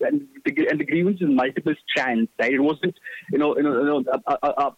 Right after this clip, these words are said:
a popular liberal discourse, uh, you know, of the whole process is that this is, this is xenophobia. It is definitely xenophobic to, to a large extent. It is any, any sub-nationalism, any nationalism is at its heart, you know, xenophobic,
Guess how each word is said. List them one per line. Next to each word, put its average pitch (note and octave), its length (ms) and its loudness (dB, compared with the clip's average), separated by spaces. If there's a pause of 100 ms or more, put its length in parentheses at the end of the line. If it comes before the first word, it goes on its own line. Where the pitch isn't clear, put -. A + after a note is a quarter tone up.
(140)
a D3 80 0
popular D#3+ 520 0
liberal C#3 480 2
discourse, C#3 540 0 (380)
uh, B2 220 2
you C3 100 2
know, C3 320 0
of B2+ 120 -2 (160)
the C3+ 80 0
whole C3+ 220 2
process C3 400 -2
is B2 100 0
that B2+ 120 0
this A#2+ 140 -4
is, B2+ 200 0
this B2 120 0
is B2+ 140 2
xenophobia. B2 720 0 (300)
It C#3 160 0
is F3 260 0
definitely D3 460 0
xenophobic A#2+ 600 0
to, A#2 200 2
to C3 140 0
a B2 40 4
large B2 280 2
extent. A#2+ 400 -2
It A2+ 100 -4
is C3+ 220 2
any, C3+ 160 2
any D#3 260 2
sub-nationalism, C3 720 2
any C#3 180 4
nationalism C3+ 680 2 (120)
is C3 200 -2 (100)
at B2+ 120 -4
its B2+ 140 -2 (100)
heart, A2+ 240 -2 (380)
you C3 80 0
know, B2+ 220 2 (320)
xenophobic, B2+ 560 0